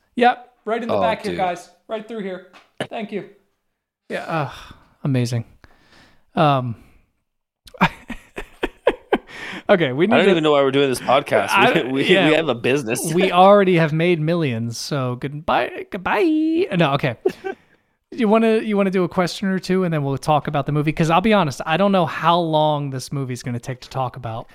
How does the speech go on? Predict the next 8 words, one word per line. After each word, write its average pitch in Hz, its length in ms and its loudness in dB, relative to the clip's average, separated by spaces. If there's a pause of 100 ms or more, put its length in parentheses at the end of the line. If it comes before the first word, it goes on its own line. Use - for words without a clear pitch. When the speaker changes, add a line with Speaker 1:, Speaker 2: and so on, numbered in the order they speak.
(120)
Speaker 1:
my 117 140 -4
friend. 120 360 -10
Speaker 2:
Um, 95 600 2 (440)
y-, 104 80 -8 (120)
uh, - 20 0 (240)
yeah, 95 540 0
I 330 80 6
think, 554 340 4